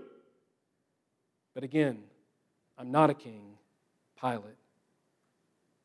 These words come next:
as you think I am. That's why Jesus responds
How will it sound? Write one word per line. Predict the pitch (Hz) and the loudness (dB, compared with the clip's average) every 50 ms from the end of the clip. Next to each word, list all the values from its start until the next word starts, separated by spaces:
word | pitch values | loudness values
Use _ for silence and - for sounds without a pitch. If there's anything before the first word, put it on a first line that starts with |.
| _ _ _ _ _ _ _ _ _ - | _ _ _ _ _ _ _ _ _ -14
as | 123 113 - | -14 -14 -12
you | 117 | -14
think | 104 - - 117 110 - | -16 -14 -14 -14 -14 -16
I | 110 104 104 | -18 -18 -20
am. | 104 101 98 95 - _ _ _ _ _ _ _ _ _ _ _ _ _ _ _ _ _ _ _ _ _ _ _ _ _ _ _ _ _ _ _ _ _ _ _ _ _ _ _ _ _ _ _ _ _ _ _ _ _ _ _ _ _ _ _ _ _ _ _ | -20 -20 -20 -20 -20 _ _ _ _ _ _ _ _ _ _ _ _ _ _ _ _ _ _ _ _ _ _ _ _ _ _ _ _ _ _ _ _ _ _ _ _ _ _ _ _ _ _ _ _ _ _ _ _ _ _ _ _ _ _ _ _ _ _ _
That's | 151 151 151 - | 2 4 8 8
why | 175 160 | 8 8
Jesus | 156 135 156 156 151 151 147 - | 10 8 8 8 8 8 4 -2
responds | 147 143 - - 151 156 151 143 131 123 - - | -4 -2 4 6 8 8 8 8 6 2 -2 -8